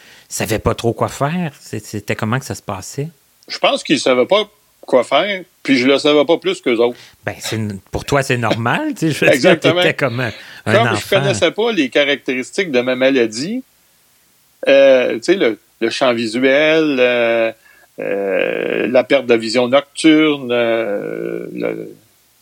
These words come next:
Speaker 2: la perte, euh, de la discrimination des couleurs, tout ça. C'était des caractéristiques. Puis aussi, l'acuité visuelle qui était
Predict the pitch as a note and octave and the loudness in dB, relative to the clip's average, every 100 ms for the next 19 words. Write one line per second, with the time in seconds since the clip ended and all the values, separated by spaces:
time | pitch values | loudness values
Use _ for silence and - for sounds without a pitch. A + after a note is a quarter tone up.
0 | _ _ _ _ - A#2+ C3+ A#2+ - A#2 | _ _ _ _ -2 0 0 -2 -2 -2
1 | A2 G#2 G#2 - - A#2 A#2 A#2 B2 A2 | -2 -2 -4 -6 -6 -10 -10 -2 0 0
2 | - C3+ B2 A#2+ - A#2+ G#2+ - C3 A#2+ | -2 0 2 2 2 0 2 4 4 4
3 | A#2 - - C#3 - - - - C#3 F3 | 0 -4 -4 -4 -6 -18 -8 -4 0 2
4 | C3+ C#3+ B2+ A2 G#2+ G#2+ - A3+ - _ | 2 2 0 -4 -6 -6 -2 -2 -2 _
5 | - - A2+ - A#3 F3 - A#2+ - - | 0 0 0 0 0 0 -4 -4 -4 -4
6 | F3+ A2 A2 G3 F3 - A#2 A2 | -4 -2 0 0 0 -6 -4 -2